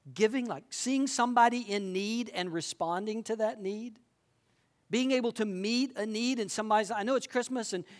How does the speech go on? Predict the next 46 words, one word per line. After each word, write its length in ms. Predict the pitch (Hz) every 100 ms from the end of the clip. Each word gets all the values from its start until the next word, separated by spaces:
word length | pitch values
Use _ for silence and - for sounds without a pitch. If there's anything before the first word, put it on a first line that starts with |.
| -
and 80 | -
we 80 | 202
tend 220 | - 247
to 60 | 240
think 260 | 240 233
maybe 340 | 190 202 247 262
a 60 |
little 260 | 208 202 247
more 220 | 240 247
about 280 | 233 233 226
that 180 | 254 233
at 120 | 233
Christmas, 320 | 233 214 233
but 160 | 202 214
really 220 | 226 220
all 340 | - 214 233
year 220 | 269 254 233
long, 300 | 226 233 247 226 -
here's 320 | - 240 254
a 80 | 254
need. 340 | 233 240 247 254
I'm, 180 | 185 262 -
I 160 | 202
could 240 | 269 233 185
meet 360 | 185 240 247
that 240 | 220 240 254
need. 360 | 240 254 269 - _ _ _ _ _ _ _ _ _ -
I 40 |
mean, 120 | 233 -
almost 300 | 311 359 - - _
all 360 | - 262 359 392
of 80 | 294
us 180 | 214 - - -
have 260 | 247 240 -
had 300 | 247 294 269
times 500 | 233 294 320 285 226
where 180 | 233
we 280 | 214 247 277 -
obeyed 580 | 220 220 170 208 269 262
God, 260 | 269 262
we 100 | 233
responded 840 | 311 285 - - 226 214 247 277 247
to 80 | 233
somebody 500 | - 226 247 254 226
else's 380 | 220 220 214
need, 320 | 196 202 226